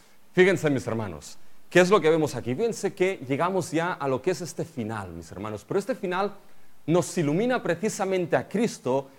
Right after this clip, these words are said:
y nos ilumina al evangelio, mis hermanos, porque hemos visto que sí, acaba de una manera trágica, pero hemos visto que hay esperanza, mis hermanos, que hay luz en medio de esta tragedia.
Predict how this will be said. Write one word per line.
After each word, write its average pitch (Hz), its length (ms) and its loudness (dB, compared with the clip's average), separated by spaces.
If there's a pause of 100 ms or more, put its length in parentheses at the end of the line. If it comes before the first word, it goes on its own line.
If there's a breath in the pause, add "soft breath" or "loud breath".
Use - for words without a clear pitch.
(140 loud breath)
y 170 80 4
nos 156 260 0
ilumina 143 800 0
al 147 160 2
evangelio, 135 560 0
mis 101 160 -6
hermanos, 92 340 -6
porque 147 260 2
hemos 247 200 4
visto 214 300 2
que 165 80 0
sí, 180 200 2
acaba 233 360 2
de 233 80 2
una 220 120 0
manera 185 420 0
trágica, 160 560 0
pero 147 140 2
hemos 240 160 2
visto 240 300 -2
que - 80 -2
hay 214 160 0
esperanza, 165 880 0
mis 107 220 -8
hermanos, 104 540 -6
que 214 100 4
hay 247 180 2
luz 160 400 6 (220 loud breath)
en 147 180 4
medio 139 540 4 (120)
de 135 220 6
esta 113 400 0 (220 loud breath)
tragedia. 107 600 -2